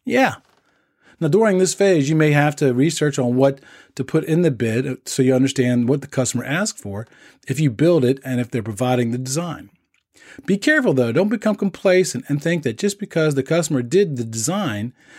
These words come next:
that you are off the hook for any mistakes.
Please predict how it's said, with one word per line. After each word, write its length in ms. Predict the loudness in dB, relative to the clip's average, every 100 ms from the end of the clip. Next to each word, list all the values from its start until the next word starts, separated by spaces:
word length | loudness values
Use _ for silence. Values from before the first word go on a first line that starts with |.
| -10
that 220 | -4 -2 2
you 100 | 2
are 140 | 2
off 240 | 0 -2 0
the 140 | 0
hook 200 | 0 -4
for 140 | -6 -10
any 140 | -6 -6
mistakes. 600 | -6 -6 -8 -8 -16